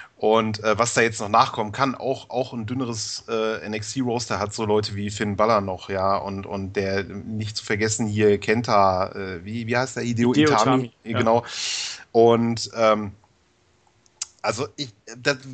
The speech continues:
Speaker 1: was ich mir so ein bisschen wünsche, ist, durch diese N-X-T-Schule sind die, werden die Leute zwar wrestlerisch alle sehr gut, allerdings haben die auch alle, viele von denen haben so einen ähnlichen Style, also was das Wrestling angeht und was den Charakter angeht und wie sie halt sprechen und so. Und da wünsche ich mir noch so ein bisschen Diversität, weil,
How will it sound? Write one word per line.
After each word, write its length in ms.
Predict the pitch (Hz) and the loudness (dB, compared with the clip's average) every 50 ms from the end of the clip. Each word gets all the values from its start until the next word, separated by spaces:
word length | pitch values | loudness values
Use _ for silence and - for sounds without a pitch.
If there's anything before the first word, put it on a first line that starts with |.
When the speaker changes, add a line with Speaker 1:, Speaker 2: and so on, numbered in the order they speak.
| 123 - | -12 -6
Speaker 1:
was 240 | 117 147 143 - - | -4 -4 -4 -4 -6
ich 120 | 175 - | -8 -6
mir 140 | 202 196 180 | -4 -4 -4
so 100 | 160 156 | -4 -6
ein 60 | 160 | -8
bisschen 280 | 156 - - 165 139 127 | -8 -8 -8 -8 -8 -8
wünsche, 240 | 165 196 - - - | -8 -8 -6 -8 -8
ist, 240 | 151 165 - - | -8 -10 -8 -8
durch 120 | 143 131 123 | -8 -8 -8
diese 300 | - 160 147 139 156 - | -8 -10 -8 -8 -8 -6
N-X-T-Schule 1040 | 131 143 135 127 113 - - - 185 220 226 - - 123 110 113 120 151 202 226 165 | -6 -6 -6 -6 -8 -10 -8 -6 -6 -4 -4 -4 -4 -4 -2 0 0 0 0 0 -2
sind 200 | 131 139 131 - | -6 -12 -12 -6
die, 100 | 123 117 | 0 0
werden 120 | 131 139 | 0 0
die 60 | 139 | 2
Leute 240 | 127 131 143 147 151 | 2 2 0 0 -2
zwar 180 | - - 135 120 | -6 -4 -2 -2
wrestlerisch 460 | 135 160 - - 139 131 131 - - | -2 -2 -2 -4 -4 -4 -4 -4 -4
alle 140 | 131 131 139 | -4 -4 -2
sehr 240 | 123 120 123 117 | 0 2 2 2
gut, 360 | 110 107 123 170 220 - - - _ - - - - - - - - - - - _ _ - | 2 0 -2 -2 -4 -6 -8 -16 _ -20 -20 -20 -20 -18 -18 -18 -18 -20 -20 -20 _ _ 2
allerdings 440 | 123 131 139 135 151 165 170 - - | 4 4 4 4 2 -2 -2 -2 -2
haben 140 | 170 170 | -4 -2
die 80 | 165 160 | -2 -2
auch 220 | 156 151 - - | -4 -4 -6 -8
alle, 320 | - 90 131 147 170 170 - - - | -8 -6 -4 -4 -4 -4 -8 -10 -12
viele 260 | - - 175 180 - | -12 -10 -8 -6 -4
von 180 | - - 165 139 | -4 -4 -4 -4
denen 200 | 143 147 147 147 | -2 -2 -2 -2
haben 140 | 139 143 156 | 0 -2 -2
so 80 | 135 | -2
einen 120 | 143 135 135 | -2 -6 -4
ähnlichen 340 | 135 147 160 160 131 127 131 | -4 -4 -4 -4 -2 -2 -2
Style, 560 | 117 - - 113 110 127 143 135 117 110 104 - | -2 -2 0 0 2 2 2 2 0 -2 -6 -8
also 200 | - 110 113 113 | -10 -8 -8 -6
was 140 | 113 120 120 | -6 -6 -6
das 180 | - 135 113 - | -6 -6 -4 -2
Wrestling 420 | 123 135 139 - - 143 131 120 | -2 -2 -2 -4 -6 -6 -6 -6
angeht 640 | - 110 117 117 113 117 117 120 117 117 117 113 - | -6 -6 -6 -4 -4 -2 0 2 2 2 0 -2 -4
und 240 | - - 110 107 107 | -8 -8 -6 -4 0
was 200 | 117 117 110 - | 0 -2 -2 -2
den 140 | - 123 110 | -4 -4 -4
Charakter 400 | 104 107 110 123 117 - 147 117 | -2 0 0 0 0 0 -2 -2
angeht 500 | 95 110 110 104 107 110 113 113 113 113 | -2 -2 -2 -4 -2 -2 -2 -2 -4 -6
und 160 | 98 107 101 | -8 -10 -10
wie 60 | 107 | -8
sie 180 | 120 113 120 110 | -8 -6 -6 -4
halt 160 | 104 107 107 | -4 -4 -4
sprechen 360 | - - - 123 123 - 139 | -4 -4 -4 -4 -4 -6 -8
und 100 | 120 117 | -8 -6
so. 220 | 107 110 117 123 - - - - - - | -6 -4 -4 -6 -6 -8 -12 -14 -12 -6
Und 60 | - 117 | 0 2
da 140 | 113 123 | 4 4
wünsche 140 | 135 156 160 | 2 0 -2
ich 40 | 165 | -2
mir 60 | 165 | 0
noch 80 | 160 156 | 0 0
so 60 | 147 | 0
ein 40 | 147 | -2
bisschen 240 | 160 - - 143 123 | -4 -4 -4 -6 -6
Diversität, 640 | 151 147 143 131 120 135 123 - 147 151 170 156 | -4 -2 -2 -2 -2 -2 -6 -4 -2 -4 -2 0
weil, 240 | - 110 107 113 113 | 2 2 2 2 0